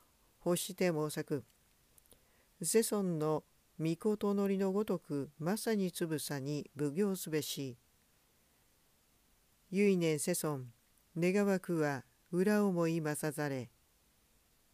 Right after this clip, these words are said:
その時に、え、裏思い今さざれ。その時に、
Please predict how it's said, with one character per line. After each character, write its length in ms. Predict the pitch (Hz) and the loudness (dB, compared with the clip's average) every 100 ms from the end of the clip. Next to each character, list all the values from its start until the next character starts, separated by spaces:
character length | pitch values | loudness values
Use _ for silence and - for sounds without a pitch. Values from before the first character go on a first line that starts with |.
| - | -8
そ 180 | - 196 | -2 2
の 160 | 214 | 2
時 360 | 208 202 - 160 | 2 -2 -2 -4
に、 280 | 147 143 120 _ _ _ _ _ _ _ _ _ _ _ _ _ _ _ _ _ _ - | -2 -4 -8 _ _ _ _ _ _ _ _ _ _ _ _ _ _ _ _ _ _ -10
え、 120 | 139 | -8
裏 500 | 175 160 185 202 202 | -4 -2 0 2 2
思 320 | 196 170 160 | 2 2 2
い 280 | 151 165 160 _ _ | 0 -4 -6 _ _
今 340 | 151 156 196 202 | -4 0 0 0
さ 200 | 202 180 | -2 -2
ざ 160 | 165 | -2
れ。 180 | 143 - _ _ _ _ _ - _ | -2 -4 _ _ _ _ _ -20 _
そ 220 | - 196 | 0 4
の 120 | 208 220 | 4 4
時 320 | 220 - 170 | 0 0 -2
に、 220 | 147 | -2